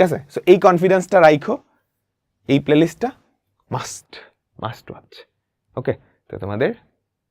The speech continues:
ইঞ্জিনিয়ারিং অ্যাডমিশনের জন্য অনেক অনেক শুভকামনা রইল।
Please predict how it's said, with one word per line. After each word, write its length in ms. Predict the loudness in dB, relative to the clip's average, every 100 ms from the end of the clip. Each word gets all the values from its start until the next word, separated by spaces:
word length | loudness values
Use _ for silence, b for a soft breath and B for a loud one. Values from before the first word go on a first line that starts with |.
| _ -16
ইঞ্জিনিয়ারিং 380 | -12 -8 -8 -10
অ্যাডমিশনের 460 | -12 -16 -14 -14 -12
জন্য 160 | -14 -14 -18 _ _ _
অনেক 220 | -10 -8 -10
অনেক 120 | -16 -14
শুভকামনা 500 | -14 -14 -16 -18 -18 -20
রইল। 220 | -20